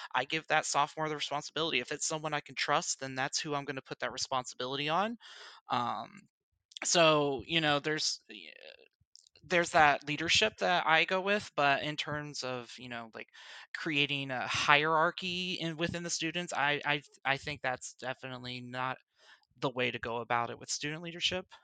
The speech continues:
Um, personally, um, I just think, you know, um, especially in high schoolers, there's just all that, uh, drama <laughs> that can occur when that wrong student, <laughs> uh,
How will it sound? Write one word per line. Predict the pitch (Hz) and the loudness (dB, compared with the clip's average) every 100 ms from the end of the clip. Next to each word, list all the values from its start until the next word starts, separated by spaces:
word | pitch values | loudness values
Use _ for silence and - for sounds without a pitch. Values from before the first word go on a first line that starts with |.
| - | -8
Um, | - 123 120 110 | -4 -4 -4 -4
personally, | 135 135 156 160 165 175 151 | 0 2 0 -2 -6 -10 -4
um, | 131 123 123 | 0 0 -2
I | 127 | -4
just | 135 - | -4 -4
think, | 143 135 - - - - | -6 -6 -12 -20 -20 -14
you | 175 | -6
know, | 165 143 143 143 - | -4 -2 -4 -6 -8
um, | 143 135 127 123 123 _ - | -8 -6 -8 -12 -16 _ -14
especially | 147 - 147 - 156 156 | -8 -2 2 2 0 -2
in | 151 151 - | -4 -6 -10
high | - 147 | 0 0
schoolers, | - 139 135 135 - | 0 -2 -4 -4 -4
there's | 151 147 | -6 -6
just | - 151 - | -6 -6 -6
all | 139 143 | -6 -6
that, | 147 143 - - - - _ _ _ _ _ _ _ _ - | -4 -4 -6 -18 -20 -20 _ _ _ _ _ _ _ _ 0
uh, | 135 131 127 131 143 | 4 4 4 0 -4
drama | - 143 139 170 120 - | 2 6 6 6 -2 0
<laughs> | |
that | 143 135 | 0 4
can | - - 190 - 127 | 6 10 10 8 2
occur | 131 - - 131 139 196 220 156 | 2 4 6 8 8 8 4 2
when | 170 156 | 0 6
that | 147 139 | 6 6
wrong | 131 131 127 165 | 6 6 6 2
student, | - - 147 143 165 196 - - - - 202 - - | 2 2 0 0 -4 -8 -6 -4 -4 -2 -2 -2 -4
<laughs> | - 214 226 - - | -6 -4 -4 -2 8
uh, | 135 120 113 104 | 10 12 10 6